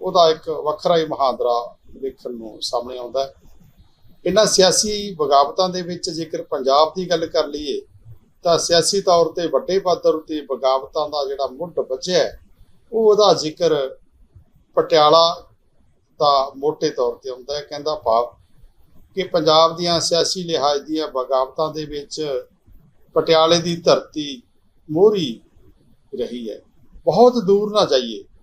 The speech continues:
ਪੰਥ ਰਤਨ ਜਥੇਦਾਰ ਗੁਰਚਰਨ ਸਿੰਘ ਟੌੜਾ ਤੋਂ ਲੈ ਕੇ ਅੱਜ ਹਰਮੀਤ ਸਿੰਘ ਪਠਾਨ ਮਾਜਰਾ ਤੱਕ। ਖੈਰ, ਅੱਜ ਦੀ ਇਸ ਚਰਚਾ ਲਈ ਸਾਡੇ ਨਾਲ ਖਾਸ ਤੌਰ ਤੇ ਜੁੜੇ ਹੈ ਉੱਘੇ ਰਾਜਸੀ ਮਾਹਰ ਤੇ ਅਦਾਰਾ ਜਾਗੋ ਇੰਟਰਨੈਸ਼ਨਲ ਮੈਗਜ਼ੀਨ ਦੇ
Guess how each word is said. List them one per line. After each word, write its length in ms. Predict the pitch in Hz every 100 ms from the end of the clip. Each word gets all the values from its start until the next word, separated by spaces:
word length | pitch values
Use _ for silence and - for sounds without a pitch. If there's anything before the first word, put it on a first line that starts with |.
| _ _
ਪੰਥ 240 | 170 180 185
ਰਤਨ 360 | 180 175 175
ਜਥੇਦਾਰ 400 | 160 165 156 175
ਗੁਰਚਰਨ 420 | - 151 - 160 151
ਸਿੰਘ 280 | 170 165 160
ਟੌੜਾ 260 | 160 165
ਤੋਂ 160 | 165 156
ਲੈ 140 | 135
ਕੇ 200 | 135 143 - 131
ਅੱਜ 220 | - - - _ _ _ _ 143
ਹਰਮੀਤ 360 | 143 156 185 -
ਸਿੰਘ 340 | 180 165 156
ਪਠਾਨ 360 | - - 151 147
ਮਾਜਰਾ 340 | 139 135 127
ਤੱਕ। 220 | - 101 - _ _ _ -
ਖੈਰ, 140 | 147 165
ਅੱਜ 140 | - 175
ਦੀ 380 | 165 180 175 -
ਇਸ 280 | 175 - -
ਚਰਚਾ 360 | 170 160 196 185
ਲਈ 160 | 185
ਸਾਡੇ 260 | 175 156 151
ਨਾਲ 180 | 147 143
ਖਾਸ 300 | 139 139 139
ਤੌਰ 240 | 165 160
ਤੇ 140 | 175
ਜੁੜੇ 340 | 156 160 170 156
ਹੈ 180 | 147 - _ _ _ _ _ -
ਉੱਘੇ 280 | 160 170
ਰਾਜਸੀ 360 | 147 135 120 170
ਮਾਹਰ 320 | 175 156 160
ਤੇ 160 | 185 160
ਅਦਾਰਾ 320 | 143 139 139
ਜਾਗੋ 460 | 135 135 135 156 156
ਇੰਟਰਨੈਸ਼ਨਲ 480 | 147 143 135 156
ਮੈਗਜ਼ੀਨ 560 | 131 131 135 131 135 131
ਦੇ 280 | 123 120